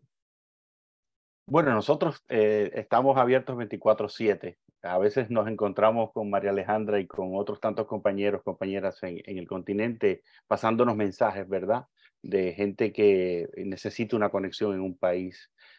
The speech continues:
de alguien que está perdido en una ciudad. Eh, y para eso también se creó una aplicación,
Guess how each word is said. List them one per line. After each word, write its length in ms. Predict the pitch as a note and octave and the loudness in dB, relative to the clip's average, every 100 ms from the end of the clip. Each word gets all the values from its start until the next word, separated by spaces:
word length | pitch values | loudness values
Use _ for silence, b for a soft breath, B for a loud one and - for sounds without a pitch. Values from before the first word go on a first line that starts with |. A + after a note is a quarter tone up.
| _ | _
de 180 | - F#2+ | -2 2
alguien 380 | G2 G2 G#2 G2+ | 4 2 -2 0
que 460 | G#2 F#2+ F2+ F2+ F#2 | 2 2 0 -4 -6
está 340 | F#2+ - F#2 | -2 2 2
perdido 640 | - F#2+ G2 G2+ F#2+ G#2 _ _ b b _ | 4 0 2 2 0 -2 _ _ b b _
en 140 | G2 | -6
una 180 | G2 G2 | -2 -4
ciudad. 460 | - F#2+ F#2 F#2 - _ _ _ - | -2 2 2 2 -4 _ _ _ -2
Eh, 420 | G#2 F#2+ F2+ F#2 - | 0 0 -2 -4 -6
y 100 | G#2+ | -2
para 240 | G2+ G2+ | 4 4
eso 180 | G#2+ B2+ | 4 2
también 260 | A#2 A2+ | 0 0
se 120 | G#2 G#2+ | -2 0
creó 180 | G2+ | 4
una 120 | G2+ G2 | 4 2
aplicación, 760 | F#2+ F2+ F2+ - B2+ F#2 G2+ | -4 -6 -6 0 2 2 -2